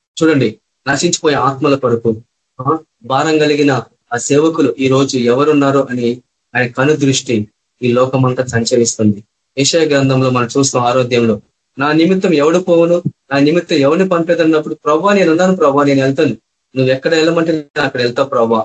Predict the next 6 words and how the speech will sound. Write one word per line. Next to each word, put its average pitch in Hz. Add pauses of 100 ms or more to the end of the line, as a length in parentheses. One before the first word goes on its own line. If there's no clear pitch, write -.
అనే 123 (380)
భారం 147
కలిగి 127
సంపూర్ణంగా 165
ప్రభువు 131
సమర్పించుకొని 120